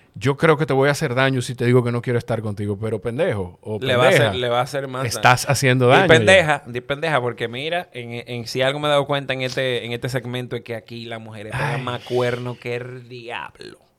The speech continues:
Speaker 1: Ay,
Speaker 2: Mira,
Speaker 1: Dios mío. Yo creo que yo me porto bien en mi casa y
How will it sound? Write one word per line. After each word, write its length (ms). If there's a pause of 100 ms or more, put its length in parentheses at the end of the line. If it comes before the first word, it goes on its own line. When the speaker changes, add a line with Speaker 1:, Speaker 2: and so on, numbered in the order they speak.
(320)
Speaker 1:
Ay, 60
Speaker 2:
Mira, 340
Speaker 1:
Dios 220
mío. 120 (280)
Yo 100
creo 140
que 80
yo 80
me 100
porto 280
bien 220
en 80
mi 100
casa 320
y 200